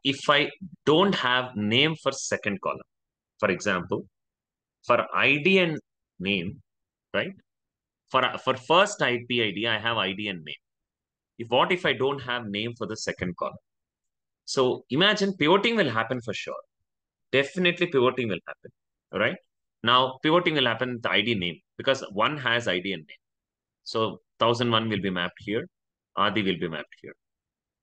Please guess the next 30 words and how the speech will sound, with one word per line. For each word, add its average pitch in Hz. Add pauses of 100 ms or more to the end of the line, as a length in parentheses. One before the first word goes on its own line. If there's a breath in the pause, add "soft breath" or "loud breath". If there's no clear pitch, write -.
(220)
But 135
second 220
column, 147
only 160
I 131
D 180
is 113
got 101 (100)
pivot, 73 (540)
got 117
pivoted. - (500)
So 139 (540)
this 156
becomes 151
one 113
oh 113 (120)
two, 90 (320)
thousand 113
two. 90 (420)
But 117 (800)
for 120
two, 165
there 131
is 113
no 120
name. 92 (220)
That 107
becomes 104 (140)
null 76 (120)
here, 64